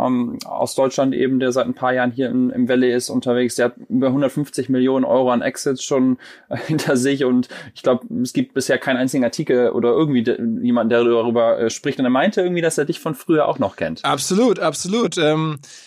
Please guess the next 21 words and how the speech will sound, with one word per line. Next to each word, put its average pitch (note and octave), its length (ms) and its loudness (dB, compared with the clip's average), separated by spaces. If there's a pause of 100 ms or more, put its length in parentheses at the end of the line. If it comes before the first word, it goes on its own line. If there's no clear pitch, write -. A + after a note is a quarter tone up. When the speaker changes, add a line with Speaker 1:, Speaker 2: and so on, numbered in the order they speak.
(140)
Speaker 2:
wir C#3 140 0
waren F3 160 2
mal F3+ 200 2
gemeinsam F3 400 0
bei E3+ 100 0
Bertelsmann, D#3 560 -2
mal D3+ 140 0
in D3+ 40 -2
ganz E3 220 -2
frühen E3 240 0
Jahren. F3+ 420 0
Ähm, D3 540 -2
da C#3 160 0
hat D3 160 -6
er E3 400 2 (300)
im D3+ 100 -8
Auftrag E3+ 280 0
von D#3 140 -2
Bertelsmann D#3+ 480 0
das D3+ 300 -4
Anti-StudiVZ, E3+ 1300 0